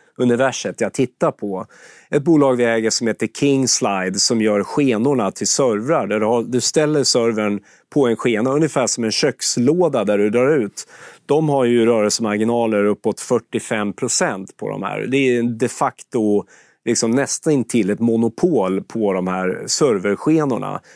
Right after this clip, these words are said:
Det är en hidden champion, kan man säga. Det här bolaget jag nämnde tidigare, K M C, som gör cykelkedjor. Vi äger dem inte just nu, men det är ett fantastiskt bolag.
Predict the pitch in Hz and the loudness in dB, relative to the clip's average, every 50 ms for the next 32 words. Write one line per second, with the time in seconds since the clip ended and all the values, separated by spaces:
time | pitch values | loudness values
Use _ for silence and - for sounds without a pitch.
0 | _ _ - 139 170 151 123 101 98 101 95 95 95 95 - 107 101 92 - 95 | _ _ 0 2 2 4 2 2 0 -2 -2 -2 -4 -4 -4 -6 -6 -6 -10 -10
1 | - - - - 98 92 95 - - - - - - - _ - - - _ _ | -12 -10 -12 -12 -10 -6 -4 -4 -4 -4 -6 -8 -10 -12 _ -20 -20 -20 _ _
2 | - - 117 123 117 120 117 123 127 120 113 113 110 110 110 - - 117 113 113 | -10 -4 -2 -2 0 0 -2 0 0 0 2 2 2 0 0 0 -2 -2 0 0
3 | 110 107 110 110 107 101 - 123 117 107 107 110 107 104 107 104 - - 143 131 | -2 -2 -2 -2 -2 -2 0 0 0 2 2 2 0 2 0 -2 -2 0 0 2
4 | 117 107 101 101 - - 139 123 117 - - 120 110 107 107 101 - - 147 139 | 2 2 0 -2 -2 0 0 0 0 -2 -2 -2 -2 -2 -2 0 0 0 -2 -2
5 | - - 123 113 107 - - 151 151 147 143 131 120 104 104 104 107 120 120 113 | -2 -2 -2 -2 0 0 0 2 2 2 2 2 2 2 2 2 2 0 0 0
6 | 113 113 113 113 107 110 110 107 - - 113 104 101 - - 165 165 165 175 165 | 0 0 0 -2 0 0 -2 -2 -2 -2 -2 -2 -2 -2 -2 0 0 2 2 0
7 | 151 135 117 107 110 104 101 - - - 117 101 - - 143 127 - - 120 101 | 0 -2 -2 0 0 -2 -2 -4 -6 -6 -6 -6 -4 -4 -4 -4 -4 -8 -8 -10
8 | - - 123 113 104 107 110 104 101 101 92 | -4 -2 -2 0 0 0 0 0 -2 -2 -6